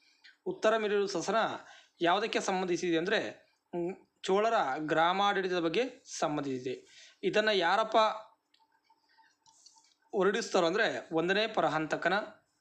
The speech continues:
ಇದನ್ನ ಏನ್ ಮಾಡ್ತಾರೆ ಅಂದ್ರೆ ಹೊರಡಿಸ್ತಾರೆ. ಈ ಶಾಸನದ ಪ್ರಕಾರ ಈ ಉತ್ತರ ಮೆರೂರಲ್ಲಿ ಏನೇನಿದೆ, ಏನೇನ್ ಭಾಗಗಳಾಗಿ ವಿಶೇಷ ಏನು,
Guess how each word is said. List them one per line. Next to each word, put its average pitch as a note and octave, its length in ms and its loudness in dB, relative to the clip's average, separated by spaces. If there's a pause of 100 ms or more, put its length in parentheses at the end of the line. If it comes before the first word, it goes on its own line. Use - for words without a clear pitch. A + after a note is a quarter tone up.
(200)
ಇದನ್ನ E3+ 240 0
ಏನ್ D#3+ 160 0
ಮಾಡ್ತಾರೆ D3 220 -2
ಅಂದ್ರೆ F#3 320 -2
ಹೊರಡಿಸ್ತಾರೆ. C3 560 -4 (920)
ಈ A#3+ 180 0
ಶಾಸನದ A#3 500 2
ಪ್ರಕಾರ D#3+ 400 -2 (680)
ಈ C#4 180 2
ಉತ್ತರ A3+ 400 0
ಮೆರೂರಲ್ಲಿ F#3 640 0
ಏನೇನಿದೆ, F#3 920 -2 (160)
ಏನೇನ್ G#3 320 2
ಭಾಗಗಳಾಗಿ F3+ 640 2
ವಿಶೇಷ G#3 440 0
ಏನು, C#3+ 500 -2